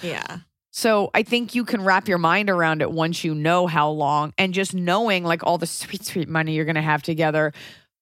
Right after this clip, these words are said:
Speaker 2: But if this is, like, and this is just the way it's gonna be, this,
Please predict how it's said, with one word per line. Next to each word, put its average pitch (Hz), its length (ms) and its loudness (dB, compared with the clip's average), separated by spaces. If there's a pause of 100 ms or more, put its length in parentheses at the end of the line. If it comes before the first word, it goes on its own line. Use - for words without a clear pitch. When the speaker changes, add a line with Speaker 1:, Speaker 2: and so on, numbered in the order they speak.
(100)
Speaker 2:
But 214 340 4 (480)
if 208 180 0
this 220 220 0
is, 208 220 0
like, 196 240 2
and 196 160 -4
this 196 160 -4
is 220 120 -2
just 190 200 -6
the 196 60 0
way 185 140 4
it's 170 120 -4
gonna 175 200 -2
be, 175 380 2 (540)
this, 180 240 0